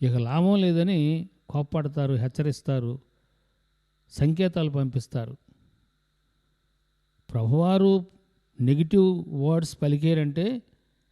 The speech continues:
అవి ఖచ్చితంగా నెరవేరుతాయి. ఆయన మాటలో శక్తి ఉంది.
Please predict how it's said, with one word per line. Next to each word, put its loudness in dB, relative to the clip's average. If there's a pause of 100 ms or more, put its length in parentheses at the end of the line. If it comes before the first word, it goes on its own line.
(280)
అవి 2
ఖచ్చితంగా 2
నెరవేరుతాయి. 2 (920)
ఆయన 2
మాటలో 0
శక్తి -2
ఉంది. 0